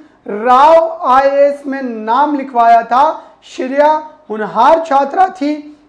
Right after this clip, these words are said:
घर वालों को भरोसा था श्रेया आईएएस बनेगी। कोचिंग वालों की लापरवाही ने श्रेया और उनके परिवार के सपने को चूर-चूर कर दिया है। अब सोचिए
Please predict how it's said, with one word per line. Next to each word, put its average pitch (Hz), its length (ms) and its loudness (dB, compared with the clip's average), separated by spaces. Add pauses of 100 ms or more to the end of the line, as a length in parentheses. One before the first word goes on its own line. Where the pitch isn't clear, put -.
घर 254 300 0
वालों 285 320 0
को 277 180 -2
भरोसा 226 580 -6
था 269 560 -4
श्रेया 254 360 -4
आईएएस 277 800 -2 (380)
बनेगी। 226 680 -4 (320)
कोचिंग 339 520 -2
वालों 277 360 0
की 277 200 -8
लापरवाही 233 840 -2
ने 208 420 -6 (180)
श्रेया 277 480 -2
और 262 400 2
उनके 233 480 -6
परिवार 214 600 -6
के 220 260 -10
सपने 214 640 -14
को 190 520 -10 (300)
चूर-चूर 262 680 -6
कर 196 220 -10
दिया 185 320 -8
है। 175 260 -10 (240)
अब 208 120 -2
सोचिए 233 640 -6